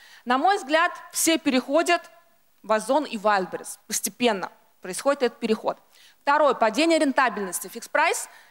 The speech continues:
магазин с дешёвым товаром. Издержки растут, всё растёт, но цены поднимать так сильно не могут. И получается, что маржа сжимается. Ну и третий фактор — это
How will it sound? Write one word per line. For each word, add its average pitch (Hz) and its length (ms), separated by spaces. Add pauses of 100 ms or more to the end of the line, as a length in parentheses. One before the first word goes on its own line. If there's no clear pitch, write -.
магазин 240 640
с 262 60
дешёвым 285 640
товаром. 247 500 (220)
Издержки 220 580
растут, 269 540 (480)
всё 294 240
растёт, 302 420 (100)
но 247 400 (800)
цены 330 460
поднимать 233 580
так 226 140
сильно 285 300
не 240 120
могут. 240 480
И 240 100
получается, 285 680
что 294 220
маржа 254 460
сжимается. 247 720 (400)
Ну 311 160
и 311 100
третий 320 640 (880)
фактор — - 720
это 233 480